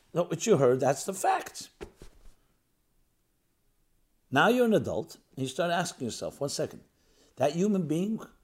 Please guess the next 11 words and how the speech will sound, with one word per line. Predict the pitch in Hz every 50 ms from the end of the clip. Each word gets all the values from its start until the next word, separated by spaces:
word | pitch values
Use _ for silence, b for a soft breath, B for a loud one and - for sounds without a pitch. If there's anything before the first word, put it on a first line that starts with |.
| _ _ _ _ _ _ _ _
was | 160 156
also | 214 247 226 - 214 156
created | - - 143 131 120 110 98 82
by | 95 95
God. | 92 90 82 67 50 - - _ _ _ _ _ _ _ _ _ _ _ _ _ _ _ _ _ _ _ _ - _ - - - - _ _ - - - - - - - - - - - - - - - - - _ -
And | 147 151
they | 165 175
have | 190 180 160
their | 202 220
unique | 220 220 226 196 175 156 -
personality. | - 156 143 - - 131 117 110 107 101 98 107 139 202 - -